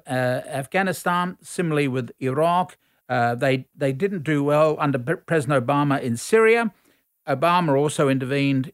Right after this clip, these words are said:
in Libya, and that's been a disaster as well, which has been provided an exit door, if you like, for asylum seekers from Africa to get into Europe, because Europe begins just off the coast of Libya on the island of Lampedusa.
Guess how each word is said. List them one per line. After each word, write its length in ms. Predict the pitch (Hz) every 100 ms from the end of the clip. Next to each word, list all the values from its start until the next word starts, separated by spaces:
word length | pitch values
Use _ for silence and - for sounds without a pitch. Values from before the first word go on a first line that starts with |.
| -
in 340 | 131 127 117 - _ _
Libya, 480 | 127 170 180 240 269 -
and 120 | 143
that's 140 | 156 -
been 160 | 160
a 60 | 131
disaster 680 | 123 123 156 175 165 - 143
as 160 | 117
well, 400 | 135 151 220 185 _ _
which 180 | - -
has 120 | 147
been 340 | - 147 127 -
provided 580 | - 143 170 165 135 113 -
an 120 | 131
exit 380 | 165 - 165 127
door, 240 | 143 131
if 160 | 123 -
you 60 |
like, 420 | 131 160 123 131 - _ _ _ -
for 180 | 151
asylum 640 | 143 - 175 196 185 135 165 _ -
seekers 480 | - 180 151 196 -
from 140 | 143
Africa 520 | 185 226 165 - 123 - _ _
to 80 | 147
get 180 | 165 156
into 200 | 143 151
Europe, 420 | 208 254 101 - _ _ _ _
because 340 | 165 143 156 127
Europe 300 | 208 240 165
begins 340 | 156 175 180
just 280 | - 180 -
off 140 | 160
the 80 | 160
coast 340 | - 156 -
of 100 | 147
Libya 460 | 143 175 160 104 85 _ _ _ _
on 140 | 139 143
the 80 |
island 360 | 151 156 147 139
of 100 | 135
Lampedusa. 800 | 147 143 135 139 165 156 - 90